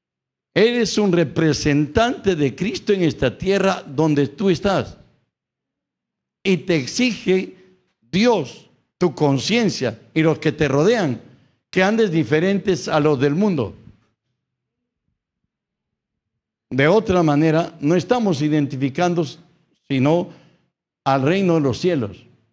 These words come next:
De ahí que, ¿y cómo identificamos el reino de los cielos? Romanos uno diecisiete nos dice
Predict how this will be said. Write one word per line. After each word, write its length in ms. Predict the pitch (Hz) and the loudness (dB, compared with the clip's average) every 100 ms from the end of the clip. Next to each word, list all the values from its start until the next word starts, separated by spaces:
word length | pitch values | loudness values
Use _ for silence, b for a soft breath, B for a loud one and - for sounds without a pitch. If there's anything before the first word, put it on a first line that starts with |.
| _ _ _ - | _ _ _ -2
De 100 | 151 | 0
ahí 160 | 202 | 0
que, 140 | 190 175 | -2 -4
¿y 120 | 147 | -4
cómo 400 | - 262 254 214 | -2 0 2 2
identificamos 880 | 185 180 156 151 147 190 190 170 - | 2 0 0 -2 -2 -2 0 -2 -2
el 80 | 160 | 0
reino 280 | 180 175 165 | 0 2 0
de 40 | |
los 80 | 151 | 0
cielos? 400 | 190 170 120 104 - - | -2 -2 -2 -6 -12 -10
Romanos 680 | 123 143 156 165 165 160 - _ _ | -2 0 2 2 0 -2 -6 _ _
uno 460 | 160 170 165 165 165 B B B B _ _ - | -2 0 0 -2 -6 B B B B _ _ -4
diecisiete 1080 | 117 170 165 131 107 147 143 147 143 147 - _ _ _ _ - | 0 0 0 -4 -6 -2 -2 -2 -4 -4 -8 _ _ _ _ -2
nos 220 | 131 123 | 0 2
dice 540 | 156 123 151 151 - | 0 -2 -2 -2 -4